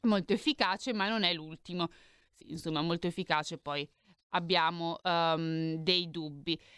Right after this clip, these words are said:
Ma, eh, riprova del fatto che le misure che sono state messe in campo dalla Russia non sono così forti come lo stesso Gentiloni, appunto, abbiamo sentito,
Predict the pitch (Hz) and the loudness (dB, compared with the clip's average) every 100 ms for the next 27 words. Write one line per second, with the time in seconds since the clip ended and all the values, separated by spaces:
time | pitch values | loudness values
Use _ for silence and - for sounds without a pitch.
0 | - 277 311 220 - 214 214 214 269 - | 0 2 4 0 0 2 4 4 2 2
1 | 359 392 285 240 226 233 175 - 208 - | 4 4 2 0 0 0 0 -2 -6 0
2 | 247 190 208 254 214 185 180 190 - 208 | 2 2 2 2 4 4 2 0 0 2
3 | 196 - 277 262 202 254 - - 240 226 | 2 2 2 2 2 2 0 0 2 2
4 | - 247 190 165 175 175 214 240 233 208 | 2 2 2 0 -4 0 2 4 2 0
5 | - - 180 196 226 320 262 226 202 196 | -8 -2 0 0 0 2 2 4 0 2
6 | 262 - 214 170 - - 165 - - - | 0 2 2 2 0 -8 -8 -10 -20 -20
7 | - - 330 226 165 - 175 196 208 196 | -6 2 4 4 0 -2 -6 -4 -2 0
8 | 208 190 202 214 226 - 202 202 180 175 | 0 0 2 4 4 2 -4 -2 0 0
9 | 175 - 175 160 190 190 175 | 0 -2 -4 -4 -2 4 2